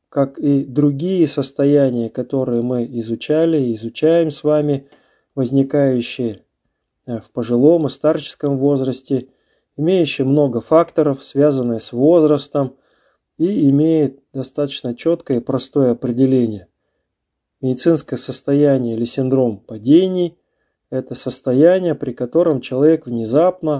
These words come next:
оказывается на земле или другой низкой поверхности, за исключением случаев, вызванных внешним воздействием,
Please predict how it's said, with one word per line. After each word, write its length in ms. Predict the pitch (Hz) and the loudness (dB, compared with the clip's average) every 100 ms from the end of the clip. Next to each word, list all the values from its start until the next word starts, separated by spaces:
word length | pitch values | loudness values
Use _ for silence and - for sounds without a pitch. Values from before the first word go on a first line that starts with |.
| 127 | -6
оказывается 680 | 117 143 147 131 120 113 117 | -6 -2 -2 -2 -4 -6 -8
на 140 | 117 | -8
земле 540 | 110 113 120 160 185 170 _ - | -6 -2 0 2 0 -6 _ -10
или 160 | 120 | -8
другой 440 | 117 131 139 156 127 | -4 -4 2 2 2
низкой 360 | 135 135 - | 0 -4 -8
поверхности, 920 | 117 113 117 175 170 156 143 - 147 - _ _ _ _ - | -10 -4 0 0 0 -6 -6 -6 -6 -8 _ _ _ _ -10
за 260 | 117 160 | 0 2
исключением 720 | 170 - 147 139 160 147 131 113 | 2 0 -2 0 -2 0 -2 -4
случаев, 760 | - 139 185 196 - 165 139 | -2 0 0 -2 -2 -4 -4
вызванных 760 | 123 135 160 139 131 120 107 - | 0 4 4 2 0 -2 -6 -10
внешним 680 | 117 120 156 196 - 165 147 | -6 -2 0 0 -2 -4 2
воздействием, 880 | 151 143 147 156 143 - 151 135 | 0 2 4 4 2 -2 -2 -2